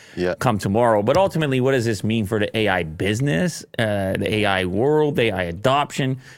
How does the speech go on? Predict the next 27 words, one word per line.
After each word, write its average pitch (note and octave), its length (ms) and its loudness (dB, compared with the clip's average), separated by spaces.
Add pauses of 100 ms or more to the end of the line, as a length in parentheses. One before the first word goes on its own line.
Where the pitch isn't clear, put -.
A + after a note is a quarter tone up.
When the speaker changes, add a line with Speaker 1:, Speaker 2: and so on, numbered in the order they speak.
Speaker 2:
You - 80 0
got F#3+ 100 2
all C#3 80 4
these A2 140 0
talented A#2+ 500 -2
people A2+ 440 -2
pouring G#2+ 460 0
resources F2+ 960 -2 (480)
into A#2 300 0
this D3 220 0
thing. F3 400 0 (840)
Acceleration. F2+ 1300 -2 (1000)
Speaker 1:
Mm-hmm. F2 360 -6 (260)
Speaker 2:
You A2+ 80 2
take F#2+ 160 2
a F2+ 60 0
very D#2 220 -2
deep - 220 -6
breath - 280 -6
there, A#2 200 -8
Will. A2 280 -6
Speaker 1:
It - 200 -4
seems C#3+ 340 -2
like D3+ 200 0
it's F#2+ 160 -4
a D2+ 220 0
huge G2+ 960 -4